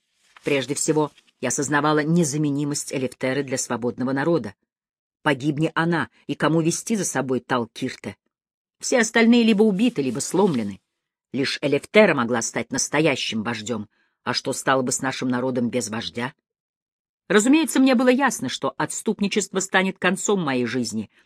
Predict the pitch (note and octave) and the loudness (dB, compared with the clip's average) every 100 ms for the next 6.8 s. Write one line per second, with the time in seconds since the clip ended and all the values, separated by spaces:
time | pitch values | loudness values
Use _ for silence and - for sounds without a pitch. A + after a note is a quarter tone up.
0 | _ _ D3+ E3 F3 F#3+ F3+ F#3+ G3 F#3 | _ _ 2 4 6 6 4 4 4 6
1 | F3+ G3+ F#3 - E3+ F3+ F3 - F3 E3 | 8 6 4 2 2 4 2 0 -2 2
2 | D#3+ E3 E3+ E3 - D#3+ D3 D3 F#3 _ | 4 4 2 -2 -4 0 2 2 0 _
3 | _ _ _ _ - F3+ G3+ G#3+ G3+ G#3+ | _ _ _ _ 0 2 4 6 6 4
4 | A3 - G#3 G3+ G3 F3+ G3+ A#3 - A3+ | 2 2 2 4 2 4 6 4 4 4
5 | A3 A#3+ B3 F3 E3 C3+ C3 C3+ B2+ - | 8 6 6 0 2 0 0 -2 -2 -4
6 | B2 - B2+ B2 G#2+ G2+ - - | -6 -2 0 2 0 -6 -10 -10